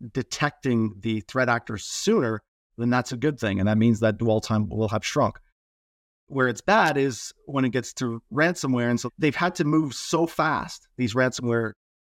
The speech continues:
operators these days, to get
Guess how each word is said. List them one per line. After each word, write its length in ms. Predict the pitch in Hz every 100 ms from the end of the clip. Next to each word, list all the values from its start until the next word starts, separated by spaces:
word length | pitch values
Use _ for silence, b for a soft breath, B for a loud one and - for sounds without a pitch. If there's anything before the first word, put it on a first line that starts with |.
| _ _ _ _ _ _ _
operators 520 | - 123 135 120 113
these 180 | 110 113
days, 360 | - 110 110 - -
to 100 | 120
get 300 | 113 156